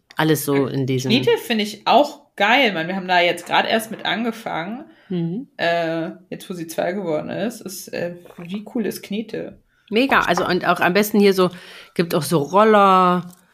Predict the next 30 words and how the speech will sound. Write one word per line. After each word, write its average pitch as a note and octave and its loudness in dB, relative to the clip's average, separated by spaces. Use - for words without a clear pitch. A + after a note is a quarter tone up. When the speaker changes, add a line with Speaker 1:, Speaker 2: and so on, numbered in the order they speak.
Speaker 2:
Ja. G#3+ 4
Speaker 1:
und E3+ 4
so. E3+ 2
Und E3 0
da E3 4
können G3+ 4
die G#3+ 6
sich G#3 4
Speaker 2:
Glitterknete. D4+ 4
Speaker 1:
Stunden, A3 2
stundenlang A3 4
mit G#3 2
beschäftigen. F3+ -2
Also D#3+ 0
hat, E3+ -4
äh, E3+ -2
die D#3+ -8
Kleine F3+ 0
damals F3+ 0
auch F#3+ -2
zum F3 -2
zweiten F3 0
Geburtstag G#3 -4
bekommen A#3 -2
und F3+ -4
ist - -12
immer F3+ -2
noch E3 -2
ganz D#3+ -6
hoch D#3+ -4